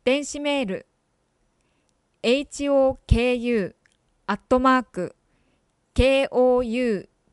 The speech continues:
ビーオードットシーオードットジェーピー。四、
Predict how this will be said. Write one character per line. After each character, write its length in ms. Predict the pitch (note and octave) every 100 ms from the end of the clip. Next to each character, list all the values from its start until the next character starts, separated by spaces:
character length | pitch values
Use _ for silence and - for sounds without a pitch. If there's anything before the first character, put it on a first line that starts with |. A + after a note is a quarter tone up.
| _
ビ 300 | G#3 A#3 B3+
ー 80 | B3+
オ 260 | B3+ G3+ -
ー 20 | _ _ _ _
ド 100 | G3+
ッ 60 | G3 _
ト 260 | - G#3+ - _ _ _
シ 440 | - - A#3 C4 C4+
ー 20 |
オ 260 | C4 A3+ B2
ー 40 | _ _ _
ド 120 | - G3
ッ 60 | _ -
ト 240 | G#3 - _ -
ジ 140 | A3
ェ 80 | A#3+
ー 60 |
ピ 160 | B3+ A#3
ー。 180 | G3 - _ _ _ _ _ _ _ _ _ _ _ _ _ _ _ _ -
四、 280 | G#3+ G#3+